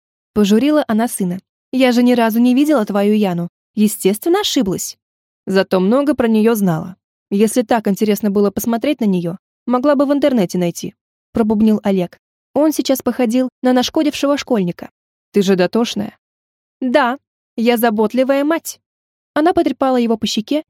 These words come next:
как ребёнка. «Но до слежки за собственным сыном не опущусь. Признаюсь, справки о ней наводила. А вдруг она охотница за богатым мужем?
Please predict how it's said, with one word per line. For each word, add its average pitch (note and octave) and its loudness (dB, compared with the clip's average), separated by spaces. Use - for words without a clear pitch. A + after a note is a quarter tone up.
как - -4
ребёнка. G#3+ -4
«Но B3+ 2
до B3 2
слежки C4 0
за A#3 0
собственным A#3+ -2
сыном C4+ -2
не G#3 2
опущусь. G#3 -4
Признаюсь, C4 0
справки A#3 -2
о C#4 2
ней A#3+ 2
наводила. G#3 0
А C4+ 0
вдруг F4+ -2
она D#4+ 0
охотница D4 -2
за B3+ 0
богатым C4+ 0
мужем? F#3 -2